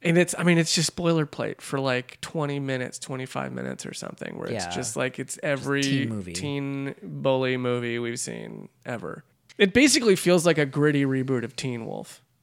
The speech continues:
Speaker 1: And this is four months after the Teen Wolf show premiered.
Speaker 2: <laughs>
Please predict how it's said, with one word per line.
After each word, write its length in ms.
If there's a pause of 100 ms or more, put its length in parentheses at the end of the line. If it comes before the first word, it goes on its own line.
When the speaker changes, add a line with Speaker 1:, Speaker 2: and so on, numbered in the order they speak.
(140)
Speaker 1:
And 100
this 160
is 120
four 280
months 220
after 320
the 80
Teen 300
Wolf 160
show 240
premiered. 460 (280)
Speaker 2:
<laughs> 100